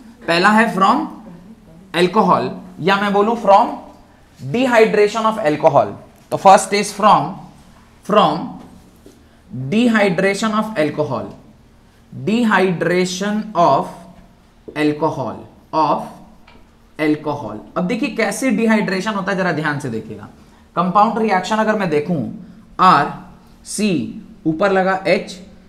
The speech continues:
नीचे लगा ओएच, यहां पर लगा है सीएच, इधर भी एच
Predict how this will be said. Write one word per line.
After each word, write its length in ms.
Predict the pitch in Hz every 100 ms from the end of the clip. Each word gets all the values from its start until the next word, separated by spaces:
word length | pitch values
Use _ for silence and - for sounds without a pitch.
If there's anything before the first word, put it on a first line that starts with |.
| -
नीचे 300 | 143 170 185
लगा 340 | 196 190 196 -
ओएच, 420 | 165 147 170 - - - - - -
यहां 160 | 160 170
पर 120 | 196
लगा 200 | 196 202
है 80 | 190
सीएच, 840 | 190 202 214 - 180 151 - - - - - _ - 156
इधर 240 | 170 208
भी 180 | 196 208
एच 320 | 151 175 -